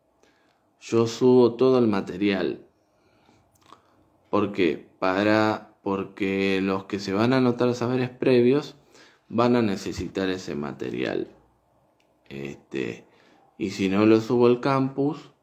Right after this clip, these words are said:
lo, todo junto, lo mando todo junto a, eh, por WhatsApp a quienes lo, a quienes se anoten, ¿sí?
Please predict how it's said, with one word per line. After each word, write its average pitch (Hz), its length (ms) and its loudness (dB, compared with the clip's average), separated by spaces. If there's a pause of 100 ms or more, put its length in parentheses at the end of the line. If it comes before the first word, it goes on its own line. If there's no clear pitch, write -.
(1900)
lo, 87 920 -4
todo 104 280 2
junto, 123 640 0 (460)
lo 98 180 -2
mando 110 420 4
todo 110 220 2
junto 110 580 -2
a, 101 420 -6 (160)
eh, 67 540 -10 (540)
por 92 140 -2
WhatsApp 95 680 0
a 101 140 -4
quienes 85 380 -2
lo, 64 720 -2 (680)
a 101 140 -14
quienes 95 300 -4
se 90 120 -6
anoten, 73 460 -8
¿sí? 117 340 -2